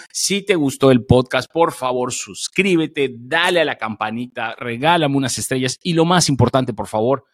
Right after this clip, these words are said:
comparte este material con otras personas que estén en este viaje de ser líderes a impactantes. ¿Por qué? Porque muchas veces nos pasa que queremos tener resultados extraordinarios y el camino que yo he encontrado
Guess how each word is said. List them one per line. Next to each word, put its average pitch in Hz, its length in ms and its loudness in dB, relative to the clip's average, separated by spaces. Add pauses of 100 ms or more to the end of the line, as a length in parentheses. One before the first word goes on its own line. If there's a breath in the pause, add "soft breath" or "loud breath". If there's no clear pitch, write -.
(300)
comparte 117 640 -4
este 104 140 -12
material 98 360 -6
con 92 200 -2
otras 95 180 -2
personas 92 420 0
que - 140 -8
estén 98 340 -4
en 92 160 -12
este 90 180 -6
viaje 127 340 -2 (280)
de - 80 -18
ser 98 360 -6
líderes 113 580 0 (460 soft breath)
a 117 340 0 (280)
impactantes. 117 840 -2 (180)
¿Por 147 240 0
qué? 233 200 4
Porque 135 240 0
muchas 175 360 0
veces 165 480 0 (280)
nos 131 240 0
pasa 165 280 2
que 131 140 -4
queremos 131 400 -2
tener 123 240 -2
resultados 131 560 0
extraordinarios 123 800 0 (380 loud breath)
y 147 100 2
el 151 80 0
camino 214 340 4
que 123 140 -2
yo 139 140 2
he 214 40 2
encontrado 180 720 -2